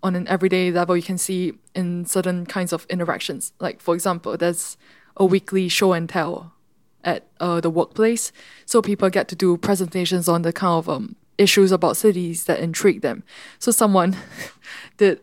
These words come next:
uh, a thing on Marie Kondo in cities. I know. <laughs> So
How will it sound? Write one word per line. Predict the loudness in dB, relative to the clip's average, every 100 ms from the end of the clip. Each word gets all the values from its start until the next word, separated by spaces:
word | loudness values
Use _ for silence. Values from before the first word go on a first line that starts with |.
| _
uh, | -4 -2 -2 -4
a |
thing | -2 0 0
on | 0 -4 -4
Marie | 0 0 0
Kondo | -2 0 2 0
in | 2
cities. | 0 0 0 0 0 _ _ _ -20 -20 -20 _ _ _ _ -4
I | 0
know. | 0 0 -6
<laughs> | -12 -18 _ -12 -12 -12 -2
So | 2